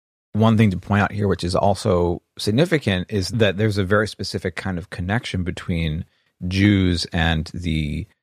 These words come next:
the imagined native person, you know, so to speak, which is to say that many people believed that Native Americans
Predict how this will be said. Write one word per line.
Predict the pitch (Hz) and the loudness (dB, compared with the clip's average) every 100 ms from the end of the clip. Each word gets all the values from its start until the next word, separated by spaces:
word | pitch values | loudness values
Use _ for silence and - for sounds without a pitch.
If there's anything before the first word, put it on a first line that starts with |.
| _ | _
the | 95 90 | -4 -2
imagined | 85 90 90 90 82 76 69 - _ | 0 2 2 2 2 0 -2 -8 _
native | 82 95 95 80 58 - - | 0 4 6 4 2 -8 -6
person, | - 104 - 53 - - _ - | 0 0 0 -8 -10 -20 _ -6
you | |
know, | 87 | -4
so | - | -2
to | 82 | -2
speak, | - 76 - | -2 -4 -2
which | 85 | -4
is | 87 | -4
to | 87 | -4
say | - 87 80 | 0 2 4
that | 80 76 _ | 4 2 _
many | 92 98 107 | -2 0 0
people | 92 82 87 95 - - - 90 | -2 0 2 2 -2 -16 -12 -8
believed | 90 95 104 98 85 | -2 2 4 2 0
that | 87 78 - | -4 -4 -4
Native | 98 98 90 | 0 2 2
Americans | 85 73 - 85 80 78 - | 2 0 0 0 0 -2 -6